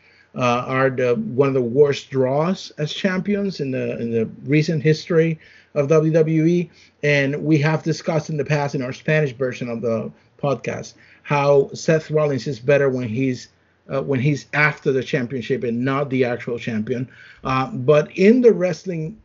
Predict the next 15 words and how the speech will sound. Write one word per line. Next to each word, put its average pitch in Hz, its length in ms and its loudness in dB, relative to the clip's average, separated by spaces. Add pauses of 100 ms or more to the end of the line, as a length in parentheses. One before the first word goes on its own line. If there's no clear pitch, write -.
ring, 131 640 -2 (340)
these 156 320 -2
two 208 180 2
guys 135 680 -6
are 139 280 -10
excellent, 120 560 -8
and 127 120 -6
I 127 120 -4
think 147 200 -6
they 127 140 -2
did 117 200 0
a 117 60 2
very 131 500 2
good 160 260 -2
match. 170 460 -4